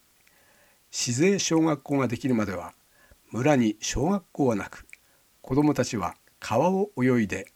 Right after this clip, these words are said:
森を越え、隣村の学校に行っていました。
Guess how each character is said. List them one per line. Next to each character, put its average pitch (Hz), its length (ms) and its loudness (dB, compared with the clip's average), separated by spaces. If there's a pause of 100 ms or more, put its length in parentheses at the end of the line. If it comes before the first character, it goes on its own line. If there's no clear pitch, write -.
(120)
森 147 300 -2
を 196 220 0
越 98 160 -4
え、 87 100 -12 (600)
隣 170 340 0
村 185 220 0
の 160 220 2
学 - 280 -6
校 160 200 0
に 147 220 2
行 110 100 -6
っ - 20 -20
て - 180 -10
い 101 60 -4
ま 92 100 -8
し - 100 -8
た。 - 200 -18